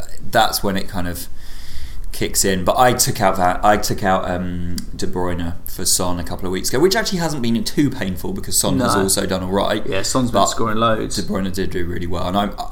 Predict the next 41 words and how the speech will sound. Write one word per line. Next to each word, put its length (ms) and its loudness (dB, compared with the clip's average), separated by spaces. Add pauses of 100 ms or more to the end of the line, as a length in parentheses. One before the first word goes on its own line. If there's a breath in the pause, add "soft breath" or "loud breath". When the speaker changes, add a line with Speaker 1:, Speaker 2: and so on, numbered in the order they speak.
(100)
Speaker 1:
I 60 -2
don't 220 2
have 100 -2
any 120 -2
City 280 -2
players, 360 -2
so 240 -2 (380 soft breath)
Speaker 2:
Do 100 -2
you 80 2
not? 400 -2
Speaker 1:
no. 440 -2
Speaker 2:
Ooh, 360 -2
dangerous. 480 -2
Speaker 1:
It 40 -2
feels 240 4
weird. 580 2
Speaker 2:
But, 480 4
I 240 -6
mean, 200 2
they're 120 0
not 200 2
in 80 0
great 220 2
form. 340 -2 (560 loud breath)
Speaker 1:
I 60 4
mean, 80 6
I 40 6
Speaker 2:
I 20 6
Speaker 1:
certainly 260 4
wouldn't 160 0
have 100 -4
a 40 -2
defender, 520 -2
so. 280 -4 (120)
Speaker 2:
Yeah, 200 4
exactly. 500 2
They're 180 -2
a 40 -4
nightmare. 600 -4
I 180 2
switched 800 0